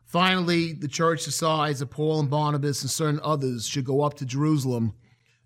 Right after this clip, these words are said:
to the apostles and the elders about the question.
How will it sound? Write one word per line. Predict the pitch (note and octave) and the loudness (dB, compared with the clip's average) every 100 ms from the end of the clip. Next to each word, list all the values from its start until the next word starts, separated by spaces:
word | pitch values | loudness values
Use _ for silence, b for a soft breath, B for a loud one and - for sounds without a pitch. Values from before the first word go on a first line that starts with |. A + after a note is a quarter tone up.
| - | -2
to | F#3 F3+ | 0 2
the | E3 | 0
apostles | - E3+ E3 D#3 - D#3+ C#3 | -2 0 2 0 -2 -2 0
and | D3 | -2
the | D#3 | 0
elders | E3 E3 D3+ C#3 C3 - - b b b | 0 0 0 -2 -2 -6 -12 b b b
about | A#2+ A#2 D#3 D3+ | -6 0 2 0
the | C#3 | -4
question. | - D#3+ D3 - F2 | -4 -2 -2 -6 -10